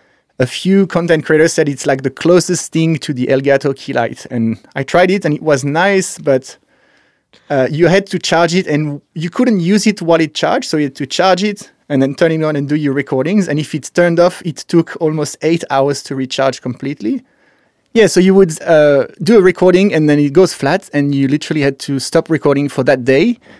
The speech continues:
and kinda say, "Well, let's try it tomorrow." And th-, they weren't cheap. Like, a Elgato Keylight is, like, two hundred bucks or something, and these were, like, one twenty-nine. Like,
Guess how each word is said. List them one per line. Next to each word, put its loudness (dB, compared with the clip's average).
and -2
kinda 0
say, 0
"Well, 0
let's -2
try 0
it -4
tomorrow." -2
And 0
th-, -18
they 4
weren't 4
cheap. 0
Like, 0
a 0
Elgato 4
Keylight 2
is, -4
like, 0
two 0
hundred 0
bucks -2
or -6
something, -2
and 0
these 0
were, 2
like, 0
one 0
twenty-nine. -4
Like, 2